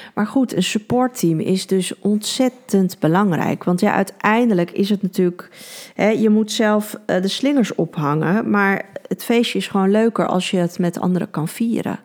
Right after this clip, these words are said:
En, ehm, en ik heb, eh, een weekje geleden of twee weken geleden, ik weet, eh,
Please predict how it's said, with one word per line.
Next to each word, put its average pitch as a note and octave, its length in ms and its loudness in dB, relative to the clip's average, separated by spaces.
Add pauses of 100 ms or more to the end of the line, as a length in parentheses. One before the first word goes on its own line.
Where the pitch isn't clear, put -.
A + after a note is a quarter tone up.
(680)
En, G#3 500 2
ehm, F#3+ 760 4 (1080)
en G3+ 160 2
ik G3 100 -2
heb, A3 240 -2
eh, F#3 440 0
een F3 220 0
weekje G3+ 320 0
geleden G3 300 0
of F#3+ 80 -4
twee F#3 200 -2
weken F#3 240 -2
geleden, F3 640 0
ik - 80 -18
weet, D#3+ 220 -8
eh, E3 260 -4